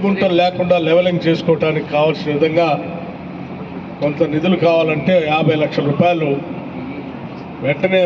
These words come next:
వారికి శాంక్షన్ చేస్తున్నట్టుగా కూడా చెప్పాం. అట్లాగే పైన ఉన్నటువంటి ఫస్ట్ ఫ్లోర్ సంబంధించి,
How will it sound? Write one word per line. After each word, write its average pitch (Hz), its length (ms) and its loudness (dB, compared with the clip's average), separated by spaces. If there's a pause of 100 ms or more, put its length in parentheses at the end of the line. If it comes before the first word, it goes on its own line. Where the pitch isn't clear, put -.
వారికి 165 340 0 (840)
శాంక్షన్ 156 460 -2
చేస్తున్నట్టుగా 147 640 0
కూడా 147 140 2 (100)
చెప్పాం. 143 280 0 (3000)
అట్లాగే 208 320 2 (160)
పైన 196 200 2 (100)
ఉన్నటువంటి 190 500 0 (1120)
ఫస్ట్ 160 240 -2
ఫ్లోర్ 185 220 2 (100)
సంబంధించి, 175 480 0